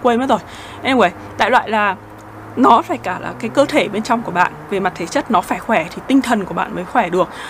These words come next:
Ờ, ở các cái xứ lạnh ấy, các bạn biết là nó có bệnh rất phổ biến là winter blue. Winter blue có nghĩa rằng là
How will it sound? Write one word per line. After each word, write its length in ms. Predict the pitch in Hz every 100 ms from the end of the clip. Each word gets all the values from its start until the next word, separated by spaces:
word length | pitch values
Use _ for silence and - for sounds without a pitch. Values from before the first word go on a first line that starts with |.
| -
Ờ, 320 | - 220 208 202 202 -
ở 160 | 247 247
các 160 | 269
cái 120 | 330 269
xứ 200 | - 233
lạnh 220 | 302 -
ấy, 140 | 311 - - - -
các 80 | -
bạn 260 | 269 - 240
biết 140 | 320
là 180 | 320 208
nó 140 | 190
có 140 | 196 180
bệnh 220 | 208 -
rất 140 | -
phổ 140 | - 190
biến 200 | 175 180
là 80 | 208
winter 340 | 208 254 240
blue. 400 | 202 226 320 277 - - -
Winter 280 | 294 285 247
blue 340 | 233 269 262
có 100 | 214
nghĩa 260 | 196 233 190
rằng 180 | 285 214
là 240 | 185 165